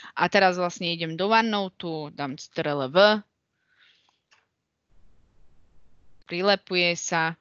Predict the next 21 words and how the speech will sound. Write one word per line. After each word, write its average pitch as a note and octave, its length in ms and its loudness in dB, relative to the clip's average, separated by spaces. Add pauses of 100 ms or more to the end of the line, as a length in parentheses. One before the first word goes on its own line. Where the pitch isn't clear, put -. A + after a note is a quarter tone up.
aha, F3+ 400 -2
teraz - 400 -12
neskopírovalo E3 800 -8
mi D#3 160 -10
tu - 80 -18
ten, D3+ 480 -12 (160)
neskopírovalo D#3+ 960 -14
mi D#3+ 80 -12
tu - 160 -20
ten A#2 240 -10 (160)
link, B3+ 480 -4
takže E3 320 -14
ešte - 400 -12
raz, A3 400 -4 (800)
a D#3+ 400 -16
kopírujeme, F3 960 -8 (1600)
Uá, C#4+ 480 -2 (560)
rýchla - 320 -14
som D3+ 240 -16
na E3 240 -14
toto, E3 300 -18